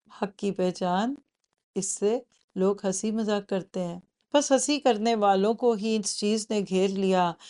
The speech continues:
जिसकी वो हंसी उड़ाते थे। इसको भी नोट करिए,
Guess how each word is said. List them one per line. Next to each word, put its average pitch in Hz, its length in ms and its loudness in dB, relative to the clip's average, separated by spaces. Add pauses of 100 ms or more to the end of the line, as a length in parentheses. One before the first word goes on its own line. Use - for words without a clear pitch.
(220)
जिसकी 233 360 0
वो 196 140 4
हंसी 185 360 0
उड़ाते 180 560 0
थे। 214 120 -6 (160)
इसको 196 260 -4
भी 196 120 -2
नोट 185 220 -4
करिए, 202 360 -4